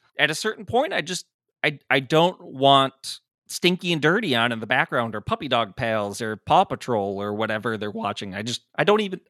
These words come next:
I don't wanna even, I don't want it even in my mind. I wanna be done with it.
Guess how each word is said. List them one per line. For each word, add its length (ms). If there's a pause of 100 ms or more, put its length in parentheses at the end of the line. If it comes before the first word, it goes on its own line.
I 60
don't 160
wanna 180
even, 380 (1040)
I 80
don't 380 (160)
want 240
it 60 (240)
even 260
in 100
my 100
mind. 480 (380)
I 60
wanna 120
be 120
done 260
with 160
it. 140